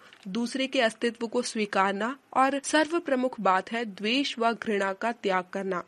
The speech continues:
जीवन में जो कुछ न्यून है उसे पूरते रहो। तुम्हारे दाएं हाथ में कर्म है तो बाएं में जीत। जीवन को प्रेम,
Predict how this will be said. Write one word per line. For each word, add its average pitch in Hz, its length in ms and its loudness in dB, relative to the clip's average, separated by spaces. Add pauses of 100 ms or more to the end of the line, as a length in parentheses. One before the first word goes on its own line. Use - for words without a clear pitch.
(400)
जीवन 277 400 4
में 330 180 4
जो 247 160 0
कुछ 269 280 -2
न्यून 233 340 0
है 240 220 -2 (260)
उसे 247 260 0
पूरते 233 480 0
रहो। 190 300 0 (340)
तुम्हारे 214 420 0
दाएं 196 300 4
हाथ 202 300 -4
में 196 120 -2
कर्म 208 340 -2
है 262 220 -6 (180)
तो 262 100 2
बाएं 208 380 4
में 262 220 2
जीत। 196 360 -6 (420)
जीवन 294 420 0
को 320 180 -4
प्रेम, 233 420 0